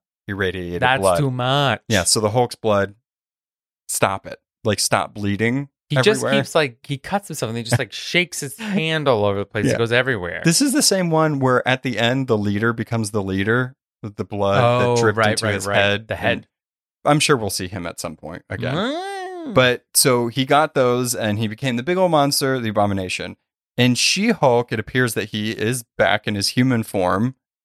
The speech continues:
Speaker 1: and will be one of her clients, which is interesting.
Speaker 2: Mm-hmm.
Speaker 1: That's what I'm excited about the show as well, is that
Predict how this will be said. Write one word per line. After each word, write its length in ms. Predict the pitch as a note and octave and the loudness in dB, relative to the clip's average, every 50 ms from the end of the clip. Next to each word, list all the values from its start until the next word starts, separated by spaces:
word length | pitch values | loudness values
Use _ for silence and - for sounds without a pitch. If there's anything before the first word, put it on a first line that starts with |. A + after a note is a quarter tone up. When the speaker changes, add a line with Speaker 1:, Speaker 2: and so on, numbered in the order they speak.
| _ _ _ _ _ _ _ _ _ | _ _ _ _ _ _ _ _ _
Speaker 1:
and 260 | - G#2 G#2+ A2 G#2+ | 0 2 2 2 2
will 240 | G#2 A2 A2+ A2+ A2 | 4 4 6 6 4
be 200 | A2 A2+ A2 G#2+ | 2 0 0 -2
one 260 | G#2 F#2+ F#2+ F#2+ G2+ G#2+ | -2 -2 -2 -2 0 -2
of 200 | A2 G#2+ - _ - | -2 -4 -4 _ -4
her 80 | G2+ | -4
clients, 840 | - - - - F2+ F#2 G2+ - D#4 F#4 F#4 - - - - - - _ - | -4 -6 -8 -6 -4 0 2 2 2 2 0 -2 -4 -4 -4 -6 -8 _ -8
which 160 | E3+ - - | -6 -4 -4
is 120 | F#3 - | -2 -2
interesting. 540 | F#3+ F#3+ F3+ - G3+ - - G#3 G#3 C3+ B2+ | -2 -4 -4 -4 -4 -4 -2 0 0 0 0
Speaker 2:
Mm-hmm. 300 | A2 A#2+ A#2+ A#2 B2+ C#3 C#3 _ | 0 -2 -4 -4 -6 -8 -4 _
Speaker 1:
That's 200 | - E3+ E3+ - | 2 2 2 2
what 100 | A#3 A3+ | 2 2
I'm 80 | A3 F#3+ | 2 2
excited 340 | D#3+ - D3 A#2 A2+ A2 | 2 2 2 2 2 2
about 200 | F#2+ G2+ F#2+ - | 2 0 0 0
the 80 | - F#2 | -2 -4
show 260 | - - F#2+ F#2 F#2 | -4 -2 -2 -2 -2
as 120 | F2+ - - | -4 -4 -4
well, 280 | F#2 F2+ F#2 G2+ G#2+ | 0 2 2 2 2
is 140 | G2 G2+ G#2 | 0 -2 -2
that 240 | G2+ F#2+ F#2 F#2 | 0 2 2 0